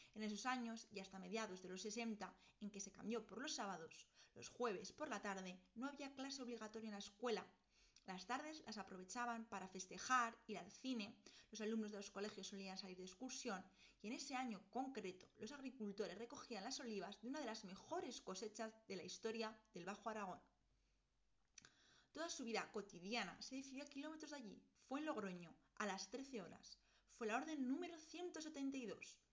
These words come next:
en concreto, a los siguientes aviones que estaban en esos aeropuertos. Al comando doscientos ochenta y cinco y al comando doscientos ochenta y nueve. El obja-,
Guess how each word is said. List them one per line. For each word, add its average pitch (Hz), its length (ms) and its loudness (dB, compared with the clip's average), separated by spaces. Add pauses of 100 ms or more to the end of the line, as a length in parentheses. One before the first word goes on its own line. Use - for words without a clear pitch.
(140)
en 202 120 0
concreto, 214 560 -2 (300)
a 208 80 2
los 185 160 0
siguientes 254 480 -2
aviones 262 540 0
que - 140 -8
estaban 233 520 2
en 196 160 -4
esos 226 460 -6
aeropuertos. - 600 -4 (840)
Al 196 200 4
comando 214 340 6
doscientos 190 340 -6
ochenta 302 260 -8
y 233 60 -6
cinco 202 640 -4
y 202 60 -8
al 190 140 -8
comando 226 400 0
doscientos 226 340 -4
ochenta 220 260 -4
y - 20 -4
nueve. 190 300 -6 (260)
El 190 140 -4
obja-, 180 340 -8